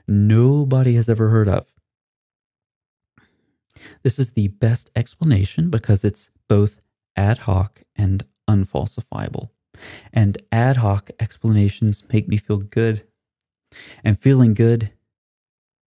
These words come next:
is proof of the truth of Al-Islam. I hope this video has clearly described to you why I converted to Islam. Once converting, you can stay a Muslim by ensuring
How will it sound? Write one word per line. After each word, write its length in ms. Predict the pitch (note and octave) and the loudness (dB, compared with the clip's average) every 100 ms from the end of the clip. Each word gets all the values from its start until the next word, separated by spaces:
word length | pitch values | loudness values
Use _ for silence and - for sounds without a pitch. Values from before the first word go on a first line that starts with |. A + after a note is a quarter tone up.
| _ | _
is 140 | A2+ - | -12 -8
proof 440 | - G#2+ - _ - | -4 -4 -4 _ -8
of 120 | G#2 | -4
the 100 | G2 | -2
truth 380 | - - G#2+ G#2 | -4 -2 -2 -2
of 100 | F#2+ | -2
Al-Islam. 1300 | G2 G2 G2 - A2 G#2 A#2 G#2+ G2+ F#2+ - - B2 _ _ _ _ _ _ _ _ _ _ _ _ _ _ _ - _ _ _ | 0 2 0 -2 -8 -8 -8 -10 -12 -16 -20 -18 -18 _ _ _ _ _ _ _ _ _ _ _ _ _ _ _ -20 _ _ _
I 40 | B2+ | 0
hope 160 | E3+ | 0
this 180 | D3 - | -2 -4
video 400 | - A#2 C3+ C#3+ | -2 2 2 0
has 180 | - - | -4 -10
clearly 460 | - - C3 C3 | -6 0 2 2
described 540 | A2+ G#2+ - G#2+ G#2 G#2 | 0 -6 -4 -2 -2 -2
to 80 | B2+ | -4
you 220 | C3+ C3 - | -4 -6 -4
why 180 | A2 - | -4 0
I 160 | A2 | 0
converted 600 | A#2 A#2 G#2+ G2 F#2+ - - _ - | 2 0 0 0 0 -6 -12 _ -10
to 160 | - | -2
Islam. 680 | F#2+ - A2 A#2 A2+ - G#2+ - _ _ _ _ _ _ _ _ - | -2 0 -4 -4 -6 -10 -14 -16 _ _ _ _ _ _ _ _ -2
Once 240 | A#2 B2+ | 0 0
converting, 540 | - A2+ G#2+ A2+ D3 D3+ _ _ - | -2 0 2 0 -2 -6 _ _ -18
you 100 | - | -6
can 160 | F#3+ | -4
stay 280 | - - E3+ | -4 -2 0
a 60 | E3 | 2
Muslim 440 | C#3 E3 - B2+ | 2 0 -4 -8
by 180 | B2 C3+ | -6 -6
ensuring 600 | C#3+ C3 - D#3+ C3 B2+ | -6 -8 -6 -2 -2 -2